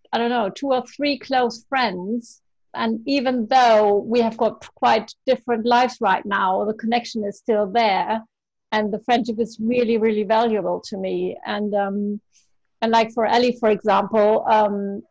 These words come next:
we don't even see each other that often, but,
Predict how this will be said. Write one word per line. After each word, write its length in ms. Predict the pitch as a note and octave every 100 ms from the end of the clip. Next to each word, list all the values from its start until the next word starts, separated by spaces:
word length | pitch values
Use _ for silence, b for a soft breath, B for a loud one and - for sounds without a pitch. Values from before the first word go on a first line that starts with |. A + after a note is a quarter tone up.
| _ _ - -
we 160 | G3+ A#3
don't 260 | A#3 A3+ A3
even 240 | A3 G#3+
see 320 | - D#4+ D#4+
each 100 | G#3+
other 220 | - G3+ G3+
that 200 | G3 - -
often, 680 | G#3 G3+ - A3 C4+ E4+ - _ _ -
but, 340 | A#3+ A3+ A3+